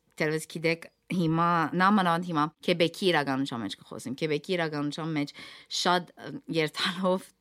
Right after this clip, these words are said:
դժբախտաբար ավելի գարջ և ավելի գարջ կդառնա, որ այդ ժամը, որ ունենք, բոլորս ունենք մեր ընտանիքի բժիշկին հետ։ Եվ հիմա տասնհինգեն երեսուն վայրկյան, բայց կսեի ավելի տասնհինգ վայրկյան է այդ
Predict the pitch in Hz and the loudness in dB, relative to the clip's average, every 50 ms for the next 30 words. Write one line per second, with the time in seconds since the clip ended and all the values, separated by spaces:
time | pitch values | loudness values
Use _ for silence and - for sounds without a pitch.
0 | _ _ - - - - - - 139 151 - 160 156 - 151 151 151 - - - | _ _ -16 -14 -14 -10 -10 -10 -10 -8 -6 -8 -6 -4 -4 -6 -6 -8 -12 -14
1 | - - - 160 156 156 156 156 160 165 175 170 - - - - 160 165 143 147 | -14 -10 -6 -4 -2 0 0 0 0 0 -2 -4 -6 -8 -12 -10 -4 0 2 2
2 | 156 160 156 160 156 147 131 131 139 135 135 143 147 139 - 131 131 143 151 156 | 2 0 -2 -6 -4 -4 -4 -2 -2 -4 -4 -4 -6 -6 -6 -6 -6 -6 -8 -10
3 | 143 - 127 113 123 135 131 131 131 139 131 - - 117 120 117 - _ - 156 | -8 -8 -8 -6 -4 -4 -4 -4 -4 -6 -8 -6 -6 -6 -6 -6 -8 _ -12 -8
4 | 147 151 139 135 143 147 139 143 139 135 123 127 131 131 131 131 127 - - _ | -4 -2 0 0 0 0 -2 -4 -4 -6 -4 -4 -4 -2 -2 -4 -4 -6 -12 _
5 | _ - 156 151 147 143 139 139 - 156 139 139 127 123 135 127 131 131 127 110 | _ -6 -4 -2 -2 -2 -4 -4 -6 -6 -4 -4 -4 -4 -4 -4 -4 -4 -6 -6
6 | - - - - 156 - - - - - - - - - 139 151 143 - - - | -8 -10 -12 -12 -14 -16 -16 -14 -12 -12 -12 -12 -10 -12 -12 -12 -12 -14 -16 -20
7 | - - - 165 165 156 151 - - 160 165 160 - 120 - - 131 151 156 156 | -20 -10 -4 -2 -2 -2 -2 -4 -6 -4 -2 0 0 0 0 0 0 -2 -2 0
8 | - 143 147 156 - - - 165 170 160 147 151 143 160 165 175 170 170 165 170 | 2 2 2 2 0 -4 -4 -2 0 0 0 0 0 0 0 0 0 0 -2 -6
9 | 165 151 - - - 214 208 226 247 262 269 285 285 - - 302 285 294 294 285 | -8 -10 -12 -12 -10 -4 0 2 2 4 4 2 0 0 0 2 2 4 4 2
10 | 285 294 262 277 277 269 233 185 175 - - 180 - 175 165 160 156 156 160 165 | 2 2 2 4 4 4 4 2 -2 -4 -8 -10 -6 -4 -2 -2 -2 -2 -2 -2
11 | 160 143 151 - - 160 165 156 151 147 147 143 143 147 151 143 135 90 87 127 | -2 -4 -4 -4 -8 -10 -8 -6 -6 -6 -4 -4 -4 -4 -2 -4 -4 -4 -6 -8
12 | 139 - - | -8 -8 -10